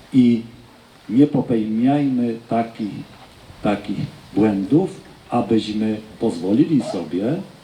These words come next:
abyśmy pozwolili, żeby zapomniano właśnie o ludziach, którzy oddali życie za Polskę,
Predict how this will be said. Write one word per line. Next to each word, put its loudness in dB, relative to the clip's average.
abyśmy -2
pozwolili, 0
żeby 0
zapomniano 2
właśnie -4
o -8
ludziach, 0
którzy -6
oddali -2
życie -4
za -6
Polskę, -2